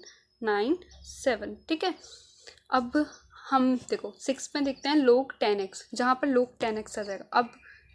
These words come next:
पहले तो उसे ऐसे मीन्स नॉर्मल कर देंगे। अब log जहाँ पर भी, ये ध्यान में रखना है, जहाँ पर भी log टेन हो तो वहाँ पर वैल्यू फाइंड होगी log से,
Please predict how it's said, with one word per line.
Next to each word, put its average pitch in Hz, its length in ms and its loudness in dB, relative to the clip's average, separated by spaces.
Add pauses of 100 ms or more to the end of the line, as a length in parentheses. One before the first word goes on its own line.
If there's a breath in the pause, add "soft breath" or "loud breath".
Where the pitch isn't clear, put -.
(220 loud breath)
पहले 233 140 0
तो 254 140 -2
उसे 269 220 -4 (120)
ऐसे 226 280 -6 (240)
मीन्स 233 240 -6
नॉर्मल 226 400 0
कर 254 160 0
देंगे। 269 280 -2 (400)
अब 247 120 0 (180)
log 285 380 2 (500 loud breath)
जहाँ 262 380 2 (140)
पर 302 100 2
भी, 214 320 -10 (300)
ये 247 200 -2
ध्यान 226 360 0
में 269 160 -2
रखना 240 240 -4
है, 254 160 -2
जहाँ 254 280 0
पर 269 140 -2
भी 277 240 -2
log 254 340 4 (140)
टेन 240 260 0
हो 208 200 -10 (480 loud breath)
तो 269 100 0
वहाँ 240 320 2
पर 302 120 4
वैल्यू 240 300 0
फाइंड 233 320 -6
होगी 220 240 -6
log 214 380 -4
से, - 280 -8